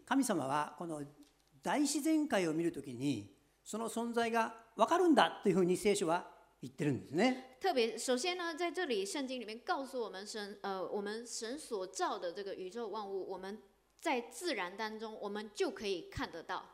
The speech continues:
Speaker 1: 皆様の中にはまだですね、神様を信じていらっしゃらない方がおられるかもしれません。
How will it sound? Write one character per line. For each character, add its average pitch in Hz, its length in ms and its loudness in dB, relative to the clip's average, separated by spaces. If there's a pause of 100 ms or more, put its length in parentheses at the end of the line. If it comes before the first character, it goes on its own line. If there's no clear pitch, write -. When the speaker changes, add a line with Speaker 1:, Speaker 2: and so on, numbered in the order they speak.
(560)
Speaker 1:
皆 185 100 2
様 202 160 6
の 160 60 4
中 160 140 -2
に 131 100 -4
は 147 340 0
ま 165 100 -8
だ 135 120 -6
で 131 100 -10
す 117 60 -14
ね、 202 480 -4
神 190 180 -2
様 151 200 -2
を 156 60 -4 (220)
信 202 240 -8
じ 156 100 -12
て - 320 -10
い - 60 -20
ら 175 80 -10
っ - 20 -10
し - 120 -8
ゃ - 20 -6
ら 165 60 -4
な 165 80 -2
い - 20 -6
方 156 180 -6
が 170 200 -2 (340)
お 185 80 -2
ら 170 100 4
れ 160 60 2
る 160 80 -2
か 160 80 -2
も 208 80 0
し 170 80 -4
れ 160 80 0
ま 139 100 -2
せ 127 120 -8
ん。 117 120 -10